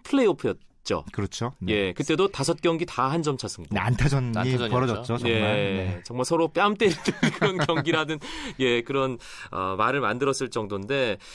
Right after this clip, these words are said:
Speaker 1: 역시 변수는 두산의 체력, 삼성의 경기 감각, 이
Speaker 3: 네.
Speaker 1: 부분이겠네요.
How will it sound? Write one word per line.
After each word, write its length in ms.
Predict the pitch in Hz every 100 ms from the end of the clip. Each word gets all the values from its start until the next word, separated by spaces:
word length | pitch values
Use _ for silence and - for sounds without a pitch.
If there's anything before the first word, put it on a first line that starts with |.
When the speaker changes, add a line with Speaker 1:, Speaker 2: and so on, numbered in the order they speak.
| - 123
Speaker 1:
역시 460 | 143 - - 247
변수는 760 | 202 165 190 190 208 233 247 254 - -
두산의 360 | 151 156 185 175
체력, 380 | 190 165 - - _ _ -
삼성의 380 | - 208 190 175
경기 200 | 127 120
감각, 340 | 110 98 82 -
이 80 |
Speaker 3:
네. 40 | 147
Speaker 1:
부분이겠네요. 560 | 151 120 95 78 73